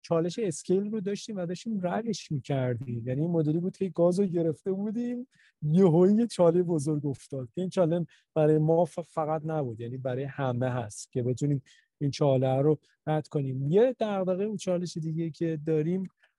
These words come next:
ماجرای این که فکر کنم همه هم دارن، ماجرای بچه‌های تکه.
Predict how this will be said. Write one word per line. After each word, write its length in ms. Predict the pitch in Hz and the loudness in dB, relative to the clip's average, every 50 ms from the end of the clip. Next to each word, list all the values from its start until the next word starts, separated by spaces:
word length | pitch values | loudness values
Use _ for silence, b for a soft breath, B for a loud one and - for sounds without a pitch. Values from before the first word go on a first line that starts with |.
| _ _ | _ _
ماجرای 840 | 156 156 156 151 147 135 147 151 147 147 151 151 151 160 165 165 165 165 165 165 165 165 160 160 160 160 160 160 165 | 2 4 6 6 4 4 4 6 6 6 6 4 4 2 2 2 2 2 2 2 0 0 0 -2 -2 -2 -2 -4 -4
این 100 | 175 156 | -8 -10
که 160 | 151 - 165 | -8 -8 -8
فکر 160 | 156 - 165 160 | -4 -4 -4 -4
کنم 220 | - 170 170 160 | -4 -6 -6 -6
همه 400 | 143 151 147 143 143 139 139 143 | -4 -4 -4 -4 -2 -2 -2 -2
هم 180 | 139 139 139 131 | -2 -2 -4 -4
دارن، 380 | 131 135 135 135 147 151 151 | -4 -4 -4 -4 -4 -4 -4
ماجرای 380 | 143 139 135 135 127 131 143 151 | -4 -4 -6 -6 -4 -4 -4 -2
بچه‌های 400 | 151 147 120 - - - 135 131 - | -4 -4 -6 -6 -8 -8 -8 -8 -2
تکه. 400 | - 151 147 - - - 123 | 0 0 0 0 -4 -10 -12